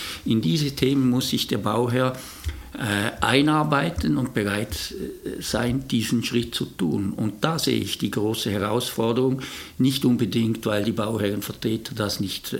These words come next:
wollen, aber weil es ein Ressourcenthema sein könnte. Also ich brauche die geeigneten Leute, die sich dann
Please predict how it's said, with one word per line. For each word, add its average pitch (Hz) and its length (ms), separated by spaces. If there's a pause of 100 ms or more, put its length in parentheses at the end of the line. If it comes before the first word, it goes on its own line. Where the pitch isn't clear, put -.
wollen, 120 500
aber 101 220
weil 101 180
es 101 140
ein 104 160
Ressourcenthema 104 1160
sein 92 320
könnte. 87 380
Also 98 120
ich - 160
brauche 113 360
die 117 160
geeigneten 104 600
Leute, 101 380
die 104 140
sich 107 180
dann 104 240